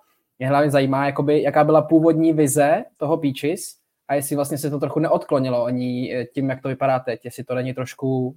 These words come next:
trošku mimo už to, co to být mělo a není to víc jako teďka už business.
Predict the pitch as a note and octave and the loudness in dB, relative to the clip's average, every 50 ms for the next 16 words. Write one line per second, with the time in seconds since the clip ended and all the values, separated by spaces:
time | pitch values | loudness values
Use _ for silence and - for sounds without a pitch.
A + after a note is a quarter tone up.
0 | _ - C3 - - - C#3 C#3 C#3+ C#3+ D3 D3 - C#3 - - - C#3+ C3 - | _ -16 -16 -10 -6 -2 0 0 2 4 4 4 4 2 -4 -4 -4 -4 -2 -2
1 | C#3+ C3 D3 C#3+ C3 C#3+ C3+ C3+ - C#3+ C3+ C3+ C3 C3+ C3+ C#3+ D3+ D3+ - _ | -2 -2 0 0 2 0 -2 -2 -2 -4 -2 -2 -2 -2 -2 -2 -4 -6 -12 _
2 | _ _ _ _ - C3+ C#3+ C#3 C3+ C#3 C3+ C#3 C3 - C3+ - C3+ C3 B2+ - | _ _ _ _ -4 -2 0 0 0 0 -2 -2 -4 -4 -4 -4 -6 -6 -4 -2
3 | - C#3+ C3+ B2 C3+ D3 B2+ B2+ B2+ A2+ G#2+ | 0 0 0 2 2 2 2 2 -2 -4 -6